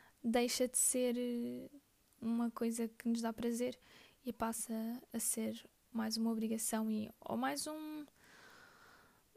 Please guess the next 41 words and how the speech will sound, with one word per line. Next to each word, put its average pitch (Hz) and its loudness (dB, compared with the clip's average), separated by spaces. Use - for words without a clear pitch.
uma 220 2
fonte 226 2
de 208 2
negatividade 214 -2
e 214 -4
de - -10
raiva, 220 -8
que 220 -2
não 208 2
é 214 -4
esse 226 -4
o - 0
objetivo. 214 0
Eu 208 2
não 214 2
quero 214 0
acabar 220 0
de 220 0
desenhar 220 0
e 220 -6
ficar 226 4
irritada 226 4
porque 233 -2
perdi 220 4
meia 220 4
hora 220 4
num 220 2
desenho 220 0
que - -4
não 220 4
gosto, 226 -2
que - -8
não 226 2
estão 226 0
bem 226 2
as 226 -6
proporções - -6
e 220 -2
estraguei 214 2
a 208 0
folha 214 0